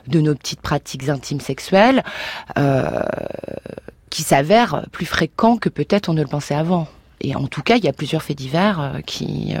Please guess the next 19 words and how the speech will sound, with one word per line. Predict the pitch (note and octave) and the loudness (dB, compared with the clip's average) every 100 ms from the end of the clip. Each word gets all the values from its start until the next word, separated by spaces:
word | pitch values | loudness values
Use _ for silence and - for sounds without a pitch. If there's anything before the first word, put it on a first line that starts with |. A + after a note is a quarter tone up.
| - | -6
en | - | -4
témoignent. | D3 - G3+ A#3+ C3 - _ _ - - - - - - - _ _ _ _ _ | -2 0 2 2 0 -8 _ _ -18 -14 -14 -14 -16 -18 -20 _ _ _ _ _
Ce | - - | -16 -2
que | F#3 | 0
j'en | D#3 D#3 | 0 -4
pense, | - G#3+ A3+ E3+ - | 4 6 6 2 0
euh, | D#3 D3+ C#3+ C#3 C#3+ D2 B1 - - - - - - - - | 0 2 0 -2 -4 -4 -4 -6 -10 -14 -14 -14 -16 -16 -14
je | - D#3+ | -6 -4
pense | C#3 F#3 - | 0 0 0
qu'au | D3 | -8
fond, | C#3 - A3 A3+ F#3+ | -10 0 2 4 4
euh, | D3 D3 | 2 0
c'est | - E3+ E3 | -4 -6 -4
un | D3+ C#3 C3+ | -6 -6 -4
avatar, | C#3+ C3+ C#3+ - F3+ G3 D#3+ | -4 -2 -4 0 2 2 2
euh, | C#3 C3 B2+ C#3 | -2 -2 -4 -4
nouveau, | D#3 C3+ F3 A3+ | -4 0 2 4
contemporain, | A3 C#3+ C#3 C#3 C#3 D#3+ G3 G3+ E3+ | 2 -6 -6 -6 -6 -4 -2 -2 -4
euh, | C3+ C3 | -6 -8